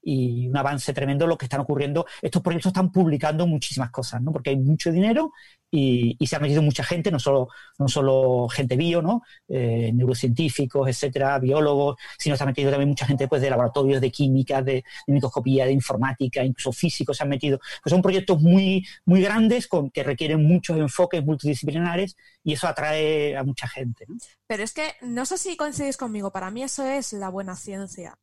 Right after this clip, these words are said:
Speaker 2: el juntar gente de todas las disciplinas y trabajar juntos, porque cada uno conoce su parcelita,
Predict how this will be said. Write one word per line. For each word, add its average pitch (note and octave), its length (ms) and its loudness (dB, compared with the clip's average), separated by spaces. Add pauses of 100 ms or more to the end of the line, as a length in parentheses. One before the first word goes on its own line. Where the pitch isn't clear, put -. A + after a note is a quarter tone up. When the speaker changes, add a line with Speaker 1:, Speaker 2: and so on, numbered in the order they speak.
Speaker 2:
el G#3+ 160 -8
juntar G#3+ 520 -8
gente C4 260 -12
de A#3+ 120 -6
todas A#3+ 260 -6
las A#3 140 -8
disciplinas B3+ 760 -10 (240)
y G#3+ 60 -14
trabajar G3+ 420 -8
juntos, C4+ 640 -12 (400)
porque A3 240 -8
cada G#3+ 200 -4
uno C4+ 180 -6
conoce C4+ 320 -6
su C4 120 -8
parcelita, G#3+ 680 -10